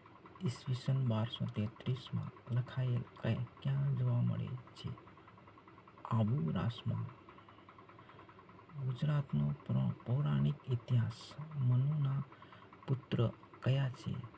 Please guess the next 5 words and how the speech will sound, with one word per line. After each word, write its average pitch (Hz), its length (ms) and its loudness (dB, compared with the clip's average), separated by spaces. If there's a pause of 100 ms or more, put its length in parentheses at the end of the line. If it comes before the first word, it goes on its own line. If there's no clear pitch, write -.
(160)
સત્યવતી. 120 520 0 (2500)
ગુજરાતમાંથી 139 800 0
મળેલું 131 480 0
પ્રથમ 135 360 2
સિંધુ 123 500 4